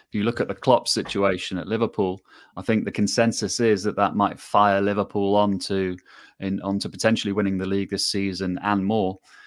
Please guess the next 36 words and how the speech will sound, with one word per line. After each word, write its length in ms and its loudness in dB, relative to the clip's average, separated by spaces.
Uh, 240 4
with 140 2
Xavi, 340 4
I 60 6
think 240 0
it 140 -6
could 180 -4
potentially 460 -2
have 180 0
the 120 0
opposite 420 -2
effect. 480 -4
It 100 -10
just 300 -6
doesn't 280 0
seem 260 -2
to 120 -6
be 120 -2
a 60 -2
happy, 680 -2
cohesive 640 -4
camp 300 -2
at 160 -6
Barca 400 2
at 60 -12
the 80 -4
moment. 480 -2
Se-, 220 -4
there 180 -10
seems 260 -4
to 80 -10
be 120 -4
a 60 -4
negative 460 -6
vibe 320 2
around. 480 2